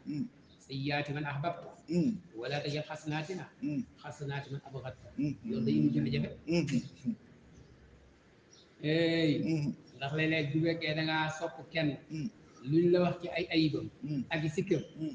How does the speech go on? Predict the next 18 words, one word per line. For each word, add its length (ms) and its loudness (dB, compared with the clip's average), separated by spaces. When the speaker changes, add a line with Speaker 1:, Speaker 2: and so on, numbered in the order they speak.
Speaker 2:
Doo 160 4
ko 80 -2
mën 180 4
gis. 180 -8
Speaker 1:
Mm. 200 -2
Speaker 2:
Ndax 160 2
mbëggeel 340 4
ga 120 -2
am 160 2
sa 80 0
digganteeg 420 -4
moom. 160 -6
Speaker 1:
Mm. 260 -4
Speaker 2:
Loolu 220 -4
Yàllaay 280 0
def 160 -2
loolu. 240 -12
Speaker 1:
Mm. 300 -2